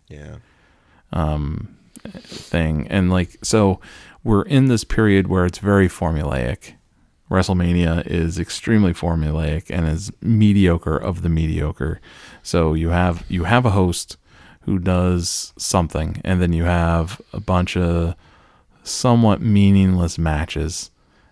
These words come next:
Speaker 2: And then, because what, the Intercontinental title isn't on the line on this show, the tag titles aren't on the line, the women's championship isn't on the line, the, the U S championship was on a dark match,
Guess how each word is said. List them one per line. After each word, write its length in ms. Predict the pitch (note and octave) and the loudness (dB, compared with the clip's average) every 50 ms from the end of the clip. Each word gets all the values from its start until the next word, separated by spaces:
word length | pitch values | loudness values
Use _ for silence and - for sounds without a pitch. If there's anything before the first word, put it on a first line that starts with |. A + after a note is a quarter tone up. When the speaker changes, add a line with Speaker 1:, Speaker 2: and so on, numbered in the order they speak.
| _ - | _ -6
Speaker 2:
And 260 | - F2 E2+ E2 E2 | -4 -2 -2 0 0
then, 480 | E2+ E2+ E2 D#2+ D#2 D2+ D#2 D#2 D#2+ F2 | 0 0 0 0 -2 -2 -2 -4 -4 -4
because 260 | F#2 F2+ F#2 E2+ D#2+ | -4 -2 -2 -2 -2
what, 240 | F2 F2 E2 - - | -2 -2 -4 -4 -4
the 80 | C2 | -2
Intercontinental 840 | F2 F#2+ G#2 G2+ G2 - - - - - A2 - - G#2+ G2+ G2 F#2+ - | 0 2 2 2 2 0 -4 -6 -4 -2 0 0 2 2 2 2 2 4
title 320 | - F#2+ F#2+ F#2+ F#2 F#2+ | 4 4 4 4 2 2
isn't 200 | F#2 F2+ F#2+ F#2 | 2 2 2 2
on 140 | F2+ F2+ F2 | 2 2 2
the 80 | F2 | 2
line 260 | F2 F2 F2 F2 E2+ F2 | 2 2 2 2 2 2
on 120 | E2+ E2+ | 0 0
this 120 | E2+ E2+ | 0 -2
show, 380 | - - - F#2 F2 E2+ E2 D#2 | -2 -2 0 2 2 2 2 0
the 100 | B1+ A1+ | -2 -4
tag 380 | - - F#2 F#2+ F#2 F#2 F2+ F2 | -4 0 0 2 2 2 0 0
titles 400 | G2 F#2 F2 E2+ F2 E2+ E2 F2 | 0 0 2 2 0 0 0 0
aren't 180 | F2 E2+ E2+ | 0 0 0
on 140 | E2+ E2 E2+ | 0 0 0
the 60 | E2 | 0
line, 400 | E2 E2+ E2+ E2+ E2 D#2+ D#2+ D#2+ | 0 0 0 0 0 0 -2 -2
the 80 | - E2 | -2 0
women's 360 | F#2 F#2+ F#2+ F#2 F2+ F2+ - | 2 4 4 4 4 2 0
championship 560 | - - F2+ F2 E2 F2+ F2 E2+ - F2+ D#2+ F2 | 0 0 0 0 0 0 -2 -2 -2 -2 -2 -2
isn't 200 | D#2+ F2 F2 E2+ | -2 0 0 0
on 160 | E2+ E2 E2 | 0 0 0
the 60 | D#2+ | 0
line, 420 | D#2+ D#2+ D#2+ D#2+ D#2 D#2 D#2 E2 - - - - - - - - | -2 -2 -2 -2 -2 -2 -4 -6 -8 -10 -16 -16 -18 -20 -8 -4
the, 320 | - A2 E2+ E2 - - - | -2 0 0 -2 -4 -6 -4
the 360 | - F#2 F2 E2 D2+ D#2 D2+ | -2 0 0 0 0 0 0
U 300 | C#2 E2 G2 G#2+ G2+ F#2+ | 0 0 2 2 4 4
S 140 | F#2 F#2 - | 4 2 0
championship 720 | - G#2 F#2 F2 D#2+ - F2 E2+ D#2 - F#2 E2+ - - | 0 0 0 0 0 0 -2 -2 -2 -2 -2 -2 -2 -2
was 160 | E2+ D#2+ E2 | -2 -2 0
on 100 | E2 D#2 | 0 -2
a 80 | D2+ D2+ | -2 -2
dark 300 | - F2+ F2+ F2+ - - | -2 0 -2 0 0 0
match, 400 | F2 E2+ E2 D#2+ - - - | 0 0 0 -2 -4 -8 -12